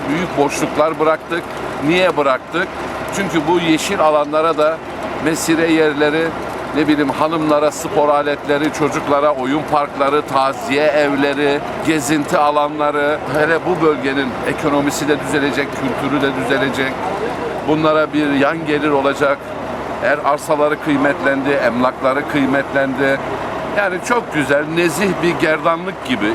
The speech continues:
ikinci bir sahili buraya montajını yapacağız Allah nasip ederse ve denizden de su basacağız. Yukarıya gölet yapıyoruz ikinci etapta.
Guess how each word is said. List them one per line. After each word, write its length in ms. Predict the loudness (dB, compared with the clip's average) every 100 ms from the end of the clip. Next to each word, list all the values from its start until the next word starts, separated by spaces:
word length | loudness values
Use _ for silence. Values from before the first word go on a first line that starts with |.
| -2
ikinci 360 | -2 -2 -2 -2
bir 80 | -2
sahili 600 | 0 0 2 0 0 -2 -4 -8 -8 -8 -6 0
buraya 300 | 2 4 2
montajını 600 | 2 0 0 -2 -2 0
yapacağız 480 | 2 0 0 0 0 0
Allah 300 | 2 0 0
nasip 300 | -4 -2 -2
ederse 480 | 0 0 2 0 2
ve 160 | 2 2
denizden 400 | 2 2 0 0
de 100 | 0
su 200 | 2 0
basacağız. 480 | 0 -2 0 -2 -2 -8 -8 -6 0
Yukarıya 440 | 0 2 2 2
gölet 440 | 2 0 0 0 -2
yapıyoruz 380 | -2 -2 -4 -2 -2
ikinci 260 | 0 0 2
etapta. 580 | 0 0 -2 0 0